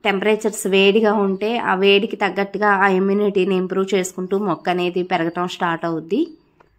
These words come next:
So, ఆ, ఈ ఫిబ్రవరి నెలలో పెట్టుకునే విత్తనాలు అన్నీ కూడా మీకు ఎక్స్‌ప్లెయిన్ చేశానని అనుకుంటున్నాను. ఒకవేళ నా దగ్గర ఉన్న almost చాలా వరకు కూడా మీకు,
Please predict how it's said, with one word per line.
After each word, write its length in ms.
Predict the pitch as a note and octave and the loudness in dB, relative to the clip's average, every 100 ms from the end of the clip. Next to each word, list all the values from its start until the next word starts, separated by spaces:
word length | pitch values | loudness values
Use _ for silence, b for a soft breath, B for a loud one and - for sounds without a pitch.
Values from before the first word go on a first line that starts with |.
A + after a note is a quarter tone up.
| _ _ - | _ _ -4
So, 60 | C#4+ | -2
ఆ, 420 | D4+ - G#3+ A3 | -2 -2 -2 0
ఈ 140 | A3+ | 0
ఫిబ్రవరి 460 | A3+ G#3+ A3+ B3+ C#4 | -2 -2 0 2 2
నెలలో 260 | C4 B3+ | 2 2
పెట్టుకునే 480 | B3 A3+ - A#3 A#3 | 0 -2 -2 0 2
విత్తనాలు 720 | A#3 A3+ A3+ A#3+ A#3 B3 A#3 - | 2 0 2 2 2 0 -2 -4
అన్నీ 260 | G#3 G#3+ | -4 -2
కూడా 280 | A3 A#3 A#3 | -2 0 2
మీకు 260 | A#3+ A3 A3+ | 0 0 2
ఎక్స్‌ప్లెయిన్ 460 | G#3+ - B3 B3 B3 | 0 0 0 0 2
చేశానని 400 | A#3 A#3 A3 A#3 | 0 2 2 2
అనుకుంటున్నాను. 760 | A3+ G#3+ A3 A3 A3+ A3 C#4+ | 2 0 -2 0 0 2 0
ఒకవేళ 480 | G#3+ G#3+ G3+ G3+ G#3 | -2 2 2 4 2
నా 120 | A3 | 2
దగ్గర 280 | G#3 G3 A3+ | 2 2 0
ఉన్న 280 | B3 A#3 G#3+ | 2 4 4
almost 240 | G#3 A#3 - | 2 0 2
చాలా 240 | A3 G3 | 2 2
వరకు 240 | A3+ A#3 | -2 -2
కూడా 180 | B3+ A#3 | -2 0
మీకు, 580 | B3 G#3+ G#3 G3 G3 | 0 0 2 2 2